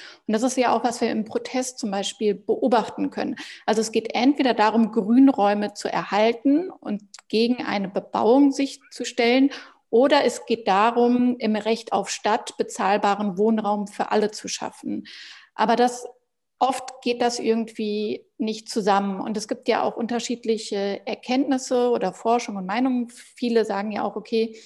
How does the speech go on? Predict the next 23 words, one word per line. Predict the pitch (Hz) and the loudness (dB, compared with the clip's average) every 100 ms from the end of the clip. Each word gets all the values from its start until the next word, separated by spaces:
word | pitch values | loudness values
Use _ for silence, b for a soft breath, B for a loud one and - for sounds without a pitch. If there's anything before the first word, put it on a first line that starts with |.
| B B B _ | B B B _
wenn | 208 214 | -2 0
wir | 220 | 0
die | 214 | -2
Klimaziele | - 240 226 226 - 214 208 208 208 196 - | -4 -2 0 -2 -4 -2 2 2 0 -2 -4
erreichen | 208 185 202 254 254 | -4 -2 -2 -2 -2
möchten, | 226 233 - 208 | -2 -4 -4 -4
dann | 202 - | -4 -6
können | - 240 254 | -6 -2 0
wir | 233 - | 0 -2
eigentlich | 202 202 196 202 | -4 -6 -10 -8
nicht | 185 - | -10 -6
noch | 202 208 | -4 -2
mehr | 202 190 | -2 -4
bebauen, | 196 190 185 185 175 | -2 0 2 0 -4
sondern | 196 202 | -6 -4
wir | 196 | -4
müssen | 202 208 202 | -4 -6 -8
komplett | 202 - 220 220 | -8 -4 -4 -4
nur | 208 | -4
mit | 208 | -4
dem | 208 | -6
Bestand | 185 196 196 202 202 | -6 -4 -4 -4 -4
arbeiten. | 190 190 - - - - 208 | -4 -4 -4 -6 -10 -12 -12